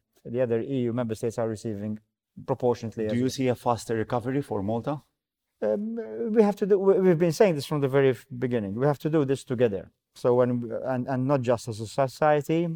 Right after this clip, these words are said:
Speaker 1: but as a region and, and certainly as, as a European Union. For one country to be in a good place on its own i-, i-, is, is, is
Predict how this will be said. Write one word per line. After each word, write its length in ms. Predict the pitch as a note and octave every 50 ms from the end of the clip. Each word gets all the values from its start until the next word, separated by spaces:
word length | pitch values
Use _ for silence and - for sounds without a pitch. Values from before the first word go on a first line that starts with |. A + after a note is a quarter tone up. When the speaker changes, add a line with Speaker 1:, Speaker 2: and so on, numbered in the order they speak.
| F#3+ - -
Speaker 1:
but 340 | - B2+ B2+ C#3 C3 C3 C3 - - - C#3+ C3 C3 C3 - A#2+ B2 A#2+ _ _ _ _ _ _ _ _ _
as 180 | - C3 A#2 A2+
a 60 | B2
region 460 | C3+ D#3 D#3 C3 A#2+ C#3 D3+ E3 D#3+ -
and, 280 | C3 B2+ B2 B2+ B2+
and 420 | C3+ B2+ A#2+ A#2 A#2 A2 G#2+ A2+ -
certainly 400 | - - C3+ A#2+ B2+ A#2+ A#2 A#2
as, 160 | A#2 A2 A2+ -
as 160 | B2+ A#2 G#2+
a 160 | A2+ A2+ A2 A2
European 480 | A2 A2 G#2+ G#2+ G2+ - G#2+ G#2 G2
Union. 360 | G#2 G#2+ G#2 G2 F2+ D2+ C#2 _ _ _ _ _ _ _ _ _ _ _ _ _ _ _ _
For 260 | _ - D3 C#3+ C#3
one 180 | C#3 D3+ D3 C3+
country 560 | - C#3+ C3 B2 - _ C3 B2+ B2+ B2+ B2
to 760 | B2 - B2+ B2 A#2+ A#2 A#2 A#2 A2+ A2+ A2+ A2 A2 G#2+ A2 A2+
be 140 | A2+ C3+ C3
in 100 | B2 A#2+
a 40 | A#2+
good 220 | A#2 A#2+ A#2+ B2
place 540 | - B2 A#2 A2+ A2 G#2+ G#2 - - - _ _ _ _ _ _ _ _ _ _
on 180 | B2 B2 A#2+
its 180 | A2+ A2 - -
own 360 | F3+ D3 C3 B2+ C3 C3+ C#3 - _ _ _ _ _ _ _ _ _ _ _ _ _ _ _ _ _ _ _ _
i-, 80 | - C3+
i-, 400 | - - _ - D3+ D3+ D3 -
is, 200 | - D3+ D3 C3+
is, 360 | C#3 - B2+ C#3 C3+ B2 A2 B2+
is 300 | A#2+ C#3+ B2 A#2 A#2+